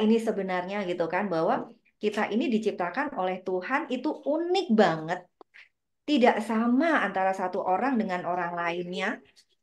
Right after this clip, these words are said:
Semua sudah dikasih peran masing-masing, sudah tertulis di dalam, eh, kalau di, eh, Alkitab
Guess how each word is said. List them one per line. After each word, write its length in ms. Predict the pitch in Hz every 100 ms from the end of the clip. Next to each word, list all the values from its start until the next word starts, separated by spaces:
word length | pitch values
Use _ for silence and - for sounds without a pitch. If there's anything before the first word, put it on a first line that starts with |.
| _ _ _ 349
Semua 320 | 294 302 320
sudah 320 | 302 240 220
dikasih 720 | 214 208 220 - 226 226 359 -
peran 300 | 226 214 208
masing-masing, 800 | 190 190 196 185 170 - 226 294
sudah 260 | 254 214 208
tertulis 640 | 214 196 - 277 359 349
di 100 | 208
dalam, 380 | 190 180 180 185 - _ _ - - -
eh, 80 | 165
kalau 240 | 180 185 185
di, 320 | 185 185 180
eh, 240 | - 180 180
Alkitab 340 | 185 190 180